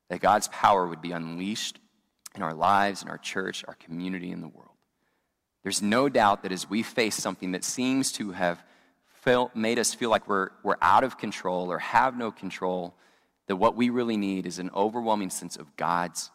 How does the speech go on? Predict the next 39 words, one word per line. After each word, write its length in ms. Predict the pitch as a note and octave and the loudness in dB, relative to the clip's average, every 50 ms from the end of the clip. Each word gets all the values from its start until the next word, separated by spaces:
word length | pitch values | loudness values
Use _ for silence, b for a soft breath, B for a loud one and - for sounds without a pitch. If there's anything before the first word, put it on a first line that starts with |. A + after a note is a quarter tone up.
| _ _ _ _ _ _ _ _ | _ _ _ _ _ _ _ _
power. 520 | - - - - - D2+ C#2 - - _ _ _ _ _ _ _ _ _ _ _ _ _ _ - | -16 -12 -8 -6 -6 -6 -6 -8 -14 _ _ _ _ _ _ _ _ _ _ _ _ _ _ -16
And 120 | - F2 - | -16 -14 -10
Paul 340 | - - - A#2 A#2 B2 A#2+ | -2 4 6 6 6 6 4
gives 220 | G#2 G#2+ G2+ F#2 | 0 -4 -4 -4
us 120 | F#2 - | -6 -6
that 200 | - F2+ F2 E2 | -4 -4 -4 -4
reassurance 540 | F2 F2 E2 D#2 - - E2+ E2 D#2+ D#2+ - | -6 -8 -8 -8 -8 -8 -8 -8 -10 -10 -14
that 100 | - - | -10 -2
that 220 | - G2+ G#2 - - | 0 0 0 0 -2
power 400 | - - G2+ F#2+ F#2 F2+ F2 - | -4 2 2 2 2 2 -2 -6
is 160 | - E2+ D#2 | -8 -10 -12
readily 520 | E2 D#2+ E2 F2+ G2 G2+ A2+ B2 A#2+ A#2+ A2 | -12 -8 0 2 4 4 4 2 0 -2 -2
made 180 | G#2 G2+ G2 | -2 -2 -2
available 400 | F#2 D#2 F2 E2+ F2 F2 E2+ E2 | -4 -4 -6 -8 -8 -8 -10 -12
to 180 | - - F2 E2 | -14 -10 -10 -8
us. 160 | D#2+ - - | -8 -8 -8
And, 180 | E2 E2+ E2 - _ _ _ - | -8 -10 -12 -12 _ _ _ -8
and 120 | - - | -8 -6
how 300 | - - - A#2+ G2+ B2 | -4 0 2 4 4 4
strong 560 | - - - - - A2 G#2 G#2 G#2+ G#2+ G#2 | 2 -2 -4 -2 0 2 2 2 2 0 -2
is 100 | G#2 G2+ | -6 -8
it? 80 | A2+ - | -6 -8
It's 140 | G#2 - - | -6 -8 -6
the 100 | - F2+ | -6 -6
same 600 | - - - - - A2 A2+ A#2 B2 B2 B2+ A#2+ | -6 -6 -8 -6 -4 -4 -2 -2 -2 -2 -4 -4
power 480 | - - G2 F#2 F2+ F2+ F2 E2+ D#2+ b b b b b | -4 0 2 4 4 4 2 -2 -10 b b b b b
that 100 | - F#2+ | -6 -6
raised 640 | E2+ F#2 F2 F#2 F#2+ G2 G#2 A#2 A#2+ A2+ A2 G#2 | -4 -4 -2 0 0 2 2 0 -2 -4 -4 -6
Jesus 600 | F#2 - F#2+ F#2 F#2+ F2+ D#2 D#2+ D2+ - - - b b b b | -6 -6 -4 -4 -6 -6 -8 -8 -8 -8 -8 -8 b b b b
from 400 | b - - - - G2+ F2+ F2 | b -12 -8 -2 0 0 0 0
the 60 | E2 D#2 | -4 -8
dead. 320 | D2 D2 D2 C#2+ C#2+ - _ _ b b b b b | -10 -10 -10 -10 -12 -16 _ _ b b b b b
It's 180 | - A2+ - | -2 -2 -2
the 120 | - - F#2+ | -2 -8 -8
same 480 | - - - - B2+ C3 C3 B2+ B2+ | -8 -6 -2 0 2 2 4 2 2
power 380 | B2 - - A2 G#2 G2 F#2 F2+ | 0 -2 2 4 4 4 4 2
that 140 | F2 F2 - | -2 -6 -8
seats 500 | - - - - D3+ D3+ - - - - | -8 -8 -6 -6 -6 -6 -6 -8 -10 -8
him 280 | A2 F2+ E2 E2 E2 | -6 -8 -6 -8 -10